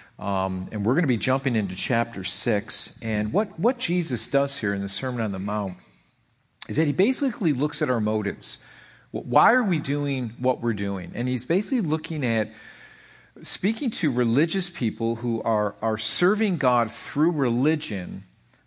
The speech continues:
but not necessarily serving God with their heart. Th-, their motives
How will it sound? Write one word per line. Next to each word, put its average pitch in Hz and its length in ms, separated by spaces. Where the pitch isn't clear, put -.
but 113 120
not 160 320
necessarily 135 540
serving 123 400
God 110 340
with 104 140
their 101 140
heart. 98 420
Th-, 123 140
their 123 200
motives 131 960